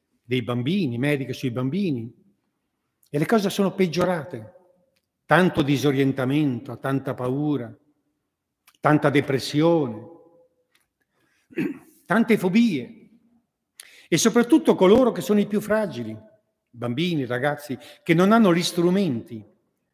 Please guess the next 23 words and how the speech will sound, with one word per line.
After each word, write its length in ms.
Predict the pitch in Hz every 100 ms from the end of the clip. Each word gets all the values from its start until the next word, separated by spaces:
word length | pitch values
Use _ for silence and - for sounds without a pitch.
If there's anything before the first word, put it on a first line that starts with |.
| _ _
per 160 | 135
elaborare, 1040 | 139 139 131 131 160 151 120 117 110 _ _ _ _
per 160 | _ 131
accettare, 760 | 117 - 131 - 143 127 113 - _ _
sommersi 560 | - 160 185 220 208 190
da 160 | 165
questa, 800 | 180 170 - 151 131 - - _ _ _ _
da 200 | _ 139
questo 720 | - 170 - 156 139 123 - -
disorientamento 720 | 139 165 165 156 170 214 220
generale 480 | 143 156 175 214 202
che 100 | 180
loro 240 | 180 202
coglievano, 640 | - 175 180 233 135 120 113 _ -
ma 100 | 127
non 180 | 139 143
hanno 180 | 131
gli 60 | 127
strumenti 600 | 117 120 139 190 151 117
per 160 | 123 107
capire 320 | 120 123 113
le 120 | 113
cose. 380 | 110 113 110 113